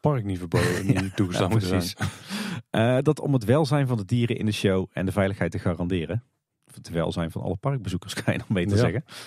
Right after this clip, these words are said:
Speaker 2: Maar heel begrijpelijk natuurlijk. Hè. Die paarden die worden natuurlijk niet blij van als ineens iedereen begint, eh, te toeteren op de tribune.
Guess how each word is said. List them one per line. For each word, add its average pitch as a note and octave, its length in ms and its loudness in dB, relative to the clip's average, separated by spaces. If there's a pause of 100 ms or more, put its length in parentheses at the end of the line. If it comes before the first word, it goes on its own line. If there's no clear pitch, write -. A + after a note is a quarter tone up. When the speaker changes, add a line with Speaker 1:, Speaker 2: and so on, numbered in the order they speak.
(200)
Speaker 2:
Maar A2 180 2
heel A2+ 160 4
begrijpelijk G#2+ 440 2
natuurlijk. F2+ 280 -2
Hè. A2+ 60 2
Die G#2+ 120 -2
paarden F#2 380 0
die F#2 100 0
worden F2+ 200 0
natuurlijk F#2 320 -4
niet F#2 80 -2
blij F2 220 0
van F2 180 -4
als F2+ 160 -2
ineens F2 240 -2
iedereen F2+ 260 -4
begint, F2 320 -6
eh, F2+ 100 -4
te - 160 -12
toeteren - 320 -2
op - 120 -10
de G2 80 -4
tribune. A2+ 400 -2